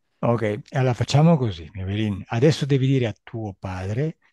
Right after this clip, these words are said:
di uscire dal tuo corpo.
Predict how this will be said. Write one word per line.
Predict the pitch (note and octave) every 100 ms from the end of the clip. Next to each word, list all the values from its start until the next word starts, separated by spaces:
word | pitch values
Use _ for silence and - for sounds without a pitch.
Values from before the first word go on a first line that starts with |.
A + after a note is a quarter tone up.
| _ _ -
di | A#2 A#2+
uscire | A#2 - - - C3+ C#3 D3 D3
dal | A2+ G#2 F#2+ -
tuo | B2+ C3 C#3 D3+ -
corpo. | - G2 F#2 - _ - - -